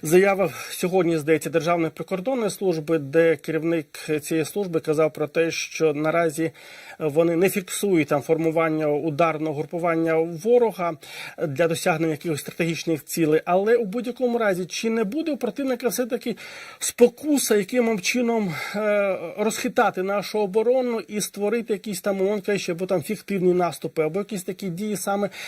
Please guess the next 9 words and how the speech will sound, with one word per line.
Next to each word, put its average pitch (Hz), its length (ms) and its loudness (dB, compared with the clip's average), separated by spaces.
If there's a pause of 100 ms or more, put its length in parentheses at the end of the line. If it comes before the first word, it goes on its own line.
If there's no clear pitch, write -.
(140)
на 196 140 2
цьому 196 340 4
напрямку, 214 600 0
аби 180 280 0
створивши, 185 600 -2 (180)
створити 180 380 -2
таку, 180 240 -2
ну, 170 80 2
певну 175 380 2